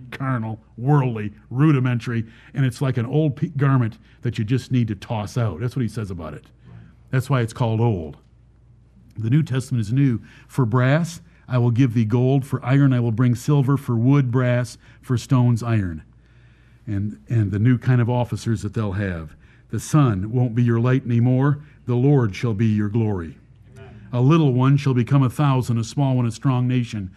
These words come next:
Speaker 1: It's just going to explode in growth. Sorry, folks. I, so I preached blessed or cursed from right down here at the bottom, Isaiah sixty and verse twelve. "Why are some nations on earth blessed and others are not? The way they treat the church of the Lord Jesus Christ."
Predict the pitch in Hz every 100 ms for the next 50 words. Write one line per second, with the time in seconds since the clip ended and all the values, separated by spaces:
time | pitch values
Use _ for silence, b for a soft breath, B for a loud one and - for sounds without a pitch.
0 | B B - 131 156 143 147 135 127 -
1 | - 147 135 120 117 123 107 85 - -
2 | _ _ - b b b b b b -
3 | 135 131 117 143 170 - - _ _ _
4 | _ 127 107 - 139 113 - 143 - 123
5 | 151 170 - - - 139 - 143 104 92
6 | - - b b b - - 139 113 110
7 | 117 135 139 135 131 143 139 113 135 127
8 | 117 110 131 117 - 151 - 135 120 131
9 | 127 - 139 120 110 107 - b b b
10 | - 139 135 113 147 143 143 143 131 131
11 | 131 135 - 135 147 147 123 135 135 123
12 | 127 139 147 - b - 117 127 120 113
13 | 139 123 98 - 120 - 107 113 107 95
14 | 104 95 - 98 85 -